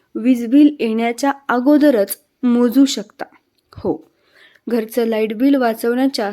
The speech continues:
सोप्या टिप्स आपण आता काही पाहणार आहोत. मंडळी, जर तुम्हाला लाईट बिल कमी करायचे असल्यास केवळ युनिटचे गणित समजून घेऊन चालणार नाही,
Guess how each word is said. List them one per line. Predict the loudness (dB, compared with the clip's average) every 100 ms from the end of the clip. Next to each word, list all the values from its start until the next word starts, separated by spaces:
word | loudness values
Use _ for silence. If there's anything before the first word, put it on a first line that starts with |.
| -8
सोप्या | -4 -4 -4 -4 -4 -6 _
टिप्स | 0 0 -4
आपण | -6 -4 -6
आता | -6 -4 -6 -6 _ -20 -8
काही | -4 -4
पाहणार | -4 -6 -6 -6 -8
आहोत. | -12 _ _ _ _ _ _ _ _ _ _ _ _ _ -20 -20 -8
मंडळी, | 0 4 6 4 4
जर | 2 2
तुम्हाला | 4 4 4
लाईट | 2 2 0
बिल | 2 0 0
कमी | 0 2 4
करायचे | 2 0 0 -2
असल्यास | -2 -2 -4 -4 -4 _ _ _ _
केवळ | -2 2 2
युनिटचे | 0 0 4 4 4 -2
गणित | 0 2 0 -2
समजून | -4 -4 -2 2 4 4
घेऊन | 2 0 -2
चालणार | -2 -4 -4 -4
नाही, | -6 -8 -12